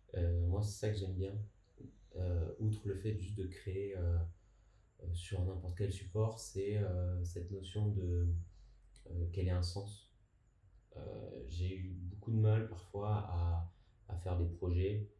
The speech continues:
euh, qu'on m'a demandé de faire, euh, avec, euh, juste, euh, le simple fait de, de,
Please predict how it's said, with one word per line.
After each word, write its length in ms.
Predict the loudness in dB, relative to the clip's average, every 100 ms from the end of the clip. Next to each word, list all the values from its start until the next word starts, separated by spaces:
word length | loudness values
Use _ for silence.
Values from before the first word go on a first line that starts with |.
| _ _ -8
euh, 200 | -6 -4 -4
qu'on 60 | -2
m'a 100 | 0
demandé 380 | 2 4 4 2
de 80 |
faire, 360 | 0 -2 0 0
euh, 300 | 0 0 -4 -8 -16 -18 -6
avec, 400 | 0 2 2 2
euh, 180 | 2 4 2 -2 -4 -6 -10 -2
juste, 360 | 0 0 -2
euh, 240 | 0 2 2
le 80 |
simple 320 | 2 -2 -6 -2
fait 180 | 0 0
de, 280 | 0 0 0
de, 300 | 2 2